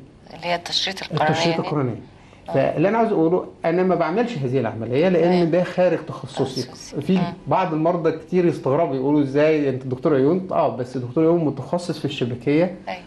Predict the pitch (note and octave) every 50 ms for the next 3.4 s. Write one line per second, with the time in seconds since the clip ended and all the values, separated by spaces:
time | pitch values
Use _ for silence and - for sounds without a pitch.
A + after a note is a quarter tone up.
0 | - - C3 B2 B2 C#3 C3+ - C3+ A#2+ A2+ C3 - - - F#2+ - - - -
1 | - - - - - D3+ D3+ C#3+ C#3 C3+ - - - C3+ B2+ - - - E3+ F#3
2 | F3+ D#3 - - - - A3+ A#3 - - D#3+ - - - B3 B3 - - D3 -
3 | - - - E3 E3 E3 E3